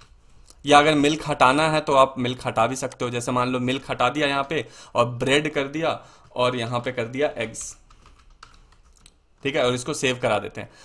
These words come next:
अब देखो क्या होगा, अब वो मिल्क हट के वहाँ से ब्रेड और एग्स आ गया आइटम में, ठीक है। तो हमें यहाँ से पता चल जाएगा कि हमें उसने क्या क्या कार्ट में ऐड किया है, ठीक है, वही चीज़ हम लोग कार्ट में ऐड करा देंगे।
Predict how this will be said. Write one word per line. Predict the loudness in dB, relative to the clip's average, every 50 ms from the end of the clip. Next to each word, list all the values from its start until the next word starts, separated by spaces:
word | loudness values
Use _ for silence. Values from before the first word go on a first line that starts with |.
| -18 -2 2
अब | 2 2 2
देखो | 0 -4 -4 -4 -4
क्या | 2 2
होगा, | 2 2 2 -2 -4 -6 -8 -20 -20 -20 -10 2
अब | 4 4 4 4
वो | 2 0
मिल्क | 2 2 0 0 0 -4 -6
हट | -6 -6 -6
के | -4 -2 0 0
वहाँ | 2 0 0 -2
से | -4 -6
ब्रेड | -4 0 0 2 2 2
और | 0 0 0
एग्स | -2 -4 -4 -4 -6
आ | -6 -6
गया | -6 -6 -6 -6
आइटम | -6 -6 -6 -8 -10
में, | -10 -12 -14 -16 _ _ _ _ -8
ठीक | -2 -2
है। | 0
तो | 0 2
हमें | 0 0 0 0 0
यहाँ | 0 0 -4 -4 -4 -4
से | -4 -4 -2
पता | -2 0 -2 0
चल | -2 -2 -2 0
जाएगा | 0 2 0 0
कि | 0 -2 -4
हमें | -4 -2 -4 -4 -6
उसने | -6 -8 -6 -4 -4 -4 -2
क्या | 2 2 2
क्या | 2 2 -2 -2 2
कार्ट | 4 4 4 4 2 0
में | 0 2
ऐड | 2 2 0 -2
किया | -6 -2 0 0 0
है, | 0 -4 -8 -12 -20 -20 -20 -6 -4
ठीक | -2 2
है, | 2 2
वही | 4 4 2 0 0
चीज़ | -2 -4 -4 -4
हम | -2 -2
लोग | -4 0
कार्ट | 2 2 2 2 2
में | -2 -2
ऐड | -2 -2 -2
करा | 0 -2 -2 0
देंगे। | -2 -6 -10 -10 -14